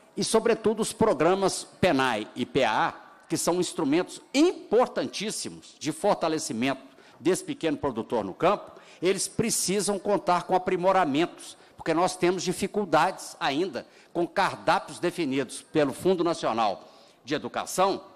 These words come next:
para repasse de recursos para merenda escolar, que limitam alguns produtos. Por exemplo, nós hoje temos uma cooperativa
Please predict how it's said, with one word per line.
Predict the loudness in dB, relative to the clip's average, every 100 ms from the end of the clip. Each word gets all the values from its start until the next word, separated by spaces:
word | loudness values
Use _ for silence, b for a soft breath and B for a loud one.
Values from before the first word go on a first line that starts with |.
| -20 _ _
para | -2 0
repasse | 0 0 0 0 -2
de | 0
recursos | 0 0 -2 0
para | 0
merenda | 0 0 -4
escolar, | 0 2 4 2 -2 -14 -16 -8
que |
limitam | -2 2 4 4 2 -4 -6 -14 -4
alguns | 0 0 0 -4
produtos. | 0 0 2 2 0
Por | 2 4 6
exemplo, | 4 2 0 -2 B B B
nós | 4 4 2
hoje | 0 0
temos | -2 -4 0
uma | 0
cooperativa | 0 0 2 2 0 -6 -6 -8